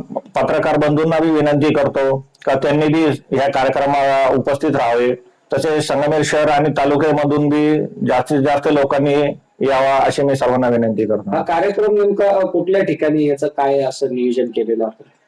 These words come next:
Speaker 1: हे उद्या दिनांक, अ, पंचवीस नोव्हेंबर, सोमवारी संध्याकाळी सहा वाजता व्यापारी आश्रम हॉलमध्ये या ठिकाणी या कार्यक्रमाचे आम्ही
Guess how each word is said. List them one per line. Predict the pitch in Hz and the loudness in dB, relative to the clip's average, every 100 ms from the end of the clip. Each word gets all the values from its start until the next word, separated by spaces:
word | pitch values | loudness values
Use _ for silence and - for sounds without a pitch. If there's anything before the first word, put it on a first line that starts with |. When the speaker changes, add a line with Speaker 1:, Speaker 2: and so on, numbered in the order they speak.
| _ _ 147 | _ _ -2
Speaker 1:
हे | 180 | 0
उद्या | 180 190 185 180 - 156 | 2 2 0 -2 -4 -2
दिनांक, | 147 175 175 170 180 175 170 - - _ - | 0 2 2 0 0 0 -2 -4 -14 _ -2
अ, | 143 135 127 | 0 2 2
पंचवीस | 160 156 190 185 | 0 0 0 0
नोव्हेंबर, | 170 156 151 156 160 - - - | 0 0 0 0 -4 -12 -20 -20
सोमवारी | - 143 147 156 156 165 156 - - | -4 0 4 4 4 2 -2 -10 -10
संध्याकाळी | 139 131 147 151 156 | -4 -2 0 0 0
सहा | 139 143 | 0 0
वाजता | 139 143 139 147 139 | 2 0 0 0 2
व्यापारी | 139 143 151 | 0 0 -2
आश्रम | 147 139 - 147 | -2 -2 -2 0
हॉलमध्ये | 123 127 131 127 135 139 | 0 0 0 0 2 2
या | 135 | 2
ठिकाणी | 135 135 135 135 | 0 0 0 2
या | 127 | 0
कार्यक्रमाचे | 127 123 127 131 131 123 131 131 139 - _ _ _ | 0 0 2 0 0 0 0 0 0 -6 _ _ _
आम्ही | 123 123 127 | -4 0 -2